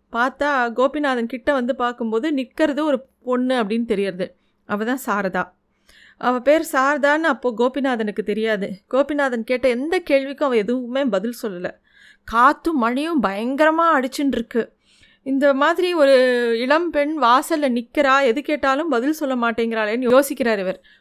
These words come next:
உடனே வந்து, "உங்களுக்கு கொடை ஏதாவது வேணுமா? நீங்க எங்கேயா போகணுமா? உங்களுக்கு ஏதாவது வண்டி ஏற்பாடு பண்ணணுமான்னு?" இவர் கேக்குறார். அதுக்கும் அவ பதிலே சொல்லல. "அஹ், நீங்க இங்கேயே நின்னுட்டு இருந்தா எப்படி? சரி, உள்ளேயாவது வாங்க" அப்படின்னு கூப்பிடுறாரு அவர், கதவை திறந்து விட்டு.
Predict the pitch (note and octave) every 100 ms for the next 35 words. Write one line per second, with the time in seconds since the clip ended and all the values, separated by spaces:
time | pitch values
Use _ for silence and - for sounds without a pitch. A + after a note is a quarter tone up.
0 | _ B3 C#4 D4+ C4+ C4 C#4+ C4 B3+ -
1 | C4+ D4+ E4+ C4 B3+ B3+ B3 B3+ C4 A3+
2 | A3+ C4 - - - B3+ B3 A#3+ D4 E4+
3 | C#4+ D4+ D4+ B3+ A3 A3 B3 A3 A3+ A#3
4 | A#3+ C#4 C#4 A3+ B3+ D#4+ B3+ B3 C4+ C#4+
5 | A#3+ A3 G#3 G#3+ A#3+ B3 G3 A#3 A3 G#3+
6 | F3+ _ _ _ _ A3+ C4 E4 G4+ F4
7 | G#3+ G3+ A3+ C4+ C#4 G#3 G#3+ G#3 G3+ _
8 | _ _ - _ - B3 B3+ B3+ C4 D4+
9 | F#4 C#4 D#4 D4+ B3 C4+ A#3+ A#3 C#4 C4+
10 | A#3+ B3+ D#4+ D4 D4 A#3+ A3+ B3 A#3+ G#3+
11 | A#3 - - C#4+ A#3+ A#3 G3 F#3 F3+ A3
12 | A#3 A#3 G3+ G#3+ G#3 F3+ -